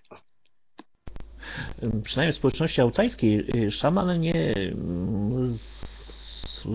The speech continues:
Speaker 2: zajmuje wcale, e, miejsca w społeczności, które, mm, stawia, e,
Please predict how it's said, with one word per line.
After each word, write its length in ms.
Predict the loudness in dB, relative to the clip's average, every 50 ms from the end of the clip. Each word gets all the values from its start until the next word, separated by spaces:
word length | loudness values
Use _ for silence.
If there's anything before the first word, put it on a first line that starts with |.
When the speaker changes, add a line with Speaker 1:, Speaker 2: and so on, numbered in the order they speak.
| -2 0 -2 0 -2 0
Speaker 2:
zajmuje 440 | 2 2 4 4 4 4 4 2
wcale, 360 | 2 2 2 4 4 4 2 0 -4 -10 -14 -12 -10 -10 -10 -10 -2 2
e, 220 | 4 6 6 6
miejsca 520 | 6 6 6 6 6 4 2 2 2 2
w 60 | 2 0
społeczności, 720 | 0 4 4 4 4 4 2 0 0 0 -2 -2 -4 -2
które, 280 | -2 0 2 4 6
mm, 580 | 6 6 6 6 4 2 0 0 0 0 0 -2
stawia, 520 | -4 -8 -2 2 2 4 6 6 6 8
e, 640 | 6 6 4 4 0 0 0 0 2 2 2 2 2